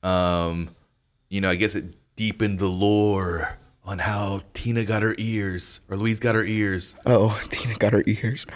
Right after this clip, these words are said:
Speaker 2: And, like, <laughs> them starting their restaurant.
Speaker 1: Sure, we've already seen a ton of stuff about that, I feel like, in the past.
Speaker 2: Well, we've never seen the building be an empty lot.
Speaker 1: Okay.
Speaker 2: I really like the ending, by the way. And that's random.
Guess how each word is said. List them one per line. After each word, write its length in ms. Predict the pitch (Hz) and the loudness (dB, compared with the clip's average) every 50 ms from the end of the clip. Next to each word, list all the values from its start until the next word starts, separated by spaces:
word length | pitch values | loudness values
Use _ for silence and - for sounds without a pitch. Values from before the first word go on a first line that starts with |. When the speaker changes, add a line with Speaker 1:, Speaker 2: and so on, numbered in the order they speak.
| - - - - 123 - - | -16 -16 -18 -18 -12 -2 2
Speaker 2:
And, 300 | 127 127 135 139 147 143 | 4 4 4 4 6 6
like, 240 | 139 139 139 - - - - - - - - - - | 6 4 4 2 -4 -12 -14 -16 -16 -20 -20 -20 -20
<laughs> 400 | - - - _ _ _ _ _ | -20 -20 -20 _ _ _ _ _
them 440 | - 107 110 120 117 120 120 120 120 | -20 -6 2 4 6 6 6 6 4
starting 340 | 117 - 117 113 113 113 113 | 4 4 4 4 4 4 4
their 140 | 104 101 95 | 4 2 2
restaurant. 760 | 95 95 92 - - - - - 135 135 147 170 185 - - _ _ _ _ _ _ _ _ _ _ _ _ _ _ _ _ _ | 2 2 2 0 -2 0 2 4 6 6 6 4 2 -2 -6 _ _ _ _ _ _ _ _ _ _ _ _ _ _ _ _ _
Speaker 1:
Sure, 180 | - - 165 | 0 4 6
we've 160 | 139 143 147 156 | 6 8 8 8
already 180 | 147 143 127 | 8 6 4
seen 520 | 120 - - 113 110 107 104 101 95 - - - - _ - | 0 0 0 0 0 2 0 -2 -4 -6 -10 -16 -20 _ -16
a 60 | - | -16
ton 300 | - - - 104 101 95 | -16 -6 -4 -2 0 0
of 80 | 90 - | -2 -2
stuff 180 | - 87 82 | -4 -6 -6
about 220 | 85 - 78 78 - | -2 -2 -2 -2 0
that, 340 | 80 82 80 78 - - - - | 0 0 0 -2 -2 -6 -12 -14
I 60 | 98 | -12
feel 140 | 95 - 87 | -6 -2 -2
like, 120 | 85 82 - | -2 -2 -4
in 60 | 82 | -6
the 80 | 76 | -8
past. 300 | - 82 76 80 76 - | -6 -4 -4 -4 0 2
Speaker 2:
Well, 80 | - 107 | 4 6
we've 100 | 110 110 | 6 6
never 180 | 110 110 107 104 | 6 4 4 2
seen 360 | - - 98 98 98 - - - - | 2 2 2 2 2 2 -2 -4 -8
the 220 | 107 110 98 101 90 | -8 -2 0 0 0
building 480 | 90 - - 98 98 98 92 98 101 | 0 2 4 4 6 6 4 4 4
be 140 | 92 95 95 | 4 4 2
an 80 | 98 - | 2 2
empty 340 | - 98 101 98 - 92 | 2 0 0 2 2 2
lot. 380 | 95 95 95 95 98 110 - - - - - - _ _ _ _ _ 101 | 2 2 2 2 2 2 0 -2 -6 -14 -20 -20 _ _ _ _ _ -10
Speaker 1:
Okay. 460 | 95 92 90 - - 90 80 76 80 80 - - - - | -8 -6 -6 -6 -4 -4 -2 -2 -2 -4 -8 -10 -2 2
Speaker 2:
I 20 | 123 | 4
really 120 | 147 175 | 6 6
like 140 | 208 196 196 | 6 4 4
the 120 | 139 120 | 4 4
ending, 300 | - 110 113 104 98 98 | 4 6 6 6 6 4
by 80 | 98 101 | 4 4
the 120 | 95 98 | 4 4
way. 220 | 98 98 98 107 - - - _ _ _ _ _ - - | 4 4 4 2 0 -6 -16 _ _ _ _ _ -4 2
And 100 | 107 117 | 4 4
that's 220 | 117 110 - - | 4 4 4 4
random. 360 | 107 104 101 95 95 95 104 | 4 4 6 4 4 2 -2